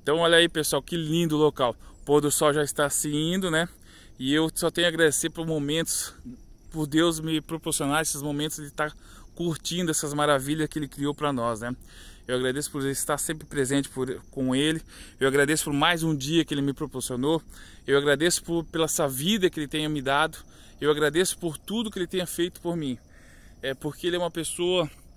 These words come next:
é uma pessoa, perdão, Ele é um ser maravilhoso que Ele tenha nos guiado, nos ajudado, sempre me, nos protegendo. E eu não, não é de, demais, né? Ele sempre tá me abençoando também. E eu quero propor que Deus também abençoe você, a sua vida,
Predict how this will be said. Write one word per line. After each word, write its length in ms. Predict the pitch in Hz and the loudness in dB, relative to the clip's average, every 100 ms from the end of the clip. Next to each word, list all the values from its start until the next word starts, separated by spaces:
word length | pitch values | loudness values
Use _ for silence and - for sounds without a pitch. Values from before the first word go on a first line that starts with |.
| - - | -20 -12
é 100 | 135 | -6
uma 120 | 139 | -6
pessoa, 320 | 135 139 175 156 | -6 -6 -6 -4
perdão, 360 | 143 143 151 - - - | -4 -2 -4 -6 -20 -14
Ele 120 | 123 | -6
é 40 | 143 | -4
um 100 | 156 | -2
ser 340 | - 175 175 - - | 0 0 0 -4 -12
maravilhoso 720 | 147 151 151 139 139 160 170 | -2 0 0 -2 -2 -2 -2
que 80 | - | -6
Ele 80 | 139 | -8
tenha 320 | - 156 147 - - | -4 -4 -4 -8 -12
nos 220 | 151 160 | -8 -8
guiado, 500 | 139 135 139 156 143 | -2 0 4 2 0
nos 140 | 143 131 | -4 -4
ajudado, 600 | 127 127 131 151 151 - - - - - - | -4 -2 2 4 2 -2 -20 -20 -20 -20 -10
sempre 360 | - 160 165 | -6 -6 -4
me, 280 | 160 165 160 160 | -4 -4 -6 -8
nos 220 | 160 165 | -6 -4
protegendo. 600 | - 180 175 143 135 127 | -4 -4 -2 -2 -2 -2
E 120 | 170 190 | -2 0
eu 140 | 196 | 0
não, 260 | 196 190 185 | -2 -4 0
não 100 | 180 | 0
é 140 | 180 | 0
de, 400 | 135 147 165 147 | -4 -14 -12 -10
demais, 500 | 160 175 160 151 131 | -6 -2 2 2 0
né? 80 | 131 | -4
Ele 80 | 131 | -4
sempre 240 | - 143 | -6 -6
tá 260 | 143 143 151 | 0 0 -2
me 180 | 151 147 | -6 -6
abençoando 440 | 147 139 147 143 | -6 -8 -6 -6
também. 340 | 170 151 120 - - - - - | -6 -6 -6 -10 -18 -20 -20 -10
E 100 | 156 | -4
eu 240 | 180 208 - - | 0 -2 -4 -4
quero 260 | 180 180 | 2 2
propor 420 | 170 151 - 151 147 - - - - - - | 0 -6 -6 -4 -6 -10 -20 -20 -20 -20 -14
que 100 | 139 | -6
Deus 200 | 147 156 | -4 -4
também 200 | 160 156 | -4 -4
abençoe 400 | 160 151 - 156 | -2 -2 -2 -4
você, 300 | 143 139 156 | -2 -2 -2
a 60 | |
sua 180 | 147 147 | 0 -2
vida, 340 | 123 139 151 | -2 -2 -2